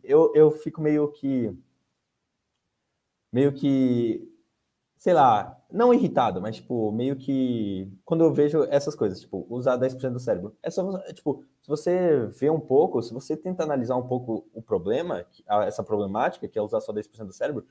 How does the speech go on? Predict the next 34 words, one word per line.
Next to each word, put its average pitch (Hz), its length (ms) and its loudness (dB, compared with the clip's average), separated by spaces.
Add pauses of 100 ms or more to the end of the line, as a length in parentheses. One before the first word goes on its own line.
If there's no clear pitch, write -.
(120)
você - 100 -8
já 165 80 4
começa 165 280 -2
a 175 40 -2
encontrar 160 460 -4 (140)
um, 156 100 -10 (460)
muitas 151 520 -2
falhas 147 380 0
nesse, 143 400 -4
nessa 139 240 -6
forma 139 160 -4
do 143 80 -4
pensamento. 147 400 -6 (400)
Óbvio 110 440 6
que - 140 -20
todos 139 380 0
nós 123 340 0
queríamos 110 680 -2
usar 113 280 -2
só 117 120 0
dez 110 160 0
por - 80 -20
cento 110 140 -8
do 104 80 -8
cérebro 110 320 2
pra 110 120 -2
poder 107 300 -2
desbloquear 107 880 0
ainda 107 400 -4
mais 107 240 -2
potencial 107 500 -6
nas 104 120 -6
nossas 104 280 -6
vidas. 90 300 -12